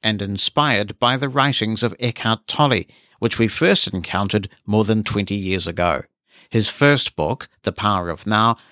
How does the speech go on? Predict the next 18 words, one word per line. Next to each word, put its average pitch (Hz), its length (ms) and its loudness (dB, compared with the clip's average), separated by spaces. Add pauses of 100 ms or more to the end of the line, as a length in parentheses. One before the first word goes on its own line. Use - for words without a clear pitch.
(120)
was 113 140 0
certainly 117 520 0
a 117 120 -4
life 107 380 0
changer 95 540 -4
for - 320 -2
us. 101 340 -2 (520)
Both 117 260 2
this 123 260 0
book - 360 -2 (320)
and 113 180 2
his 110 180 2
second 160 480 2
significant 95 720 -2
work, 82 380 -8 (120)
A 110 80 2
New 107 320 2
Earth, 120 360 2